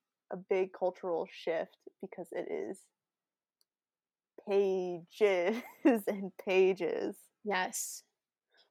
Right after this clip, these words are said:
Speaker 2: Well, and
Speaker 1: on
Speaker 2: I think it was
Speaker 1: the profile.
Speaker 2: Um, I'm sorry, I didn't mean to cut you off. It's 'cause I
Speaker 1: No,
Speaker 2: didn't
Speaker 1: you're
Speaker 2: realize
Speaker 1: good.
Speaker 2: you were still talking by,
Speaker 1: It was,
Speaker 2: 'cause I
Speaker 1: hey, the
Speaker 2: changed
Speaker 1: last word I
Speaker 2: screens.
Speaker 1: said was unnecessary. <laughs>
Speaker 2: But, like,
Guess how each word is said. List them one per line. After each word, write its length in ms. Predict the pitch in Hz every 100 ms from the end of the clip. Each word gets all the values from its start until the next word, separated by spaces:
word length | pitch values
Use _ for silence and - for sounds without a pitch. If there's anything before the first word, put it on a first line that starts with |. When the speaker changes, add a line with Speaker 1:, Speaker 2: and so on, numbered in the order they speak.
| 202
Speaker 2:
Well, 160 | 262
and 140 | 254 262
Speaker 1:
on 0 |
Speaker 2:
I 80 |
think 240 | 247 285 247
it 60 |
was 240 | 285 247 -
Speaker 1:
the 60 | 190
profile. 400 | 196 190 170 185 _ _ _ _ _ _ _ _ _ _ _ _ _ -
Speaker 2:
Um, 600 | 214 202 190 190 214 220 -
I'm 140 | 208
sorry, 320 | 196 196 202
I 60 | -
didn't 140 | 190 -
mean 100 | 202
to 60 |
cut 140 | - -
you 160 | - -
off. 220 | - 220 -
It's 120 | -
'cause 200 | - 190
I 120 | 185
Speaker 1:
No, 160 | 269 330
Speaker 2:
didn't 40 |
Speaker 1:
you're 120 | 285
Speaker 2:
realize 180 | - 202
Speaker 1:
good. 0 |
Speaker 2:
you 80 | 190
were 40 |
still 200 | 180 -
talking 420 | 180 - - -
by, 340 | 190 - 208 196 _ _ _ -
Speaker 1:
It 100 | 269
was, 200 | 277 247
Speaker 2:
'cause 60 | 240
I 80 |
Speaker 1:
hey, 140 | 233 190
the 80 | 185
Speaker 2:
changed 20 |
Speaker 1:
last 240 | 196 208
word 140 | 233 220
I 80 |
Speaker 2:
screens. 100 | 180
Speaker 1:
said 140 | 180 185
was 260 | 180 185
unnecessary. 840 | - 185 170 185 - - - 247 -
<laughs> 60 | _ _ _ _
Speaker 2:
But, 120 | 240
like, 300 | 233 226 -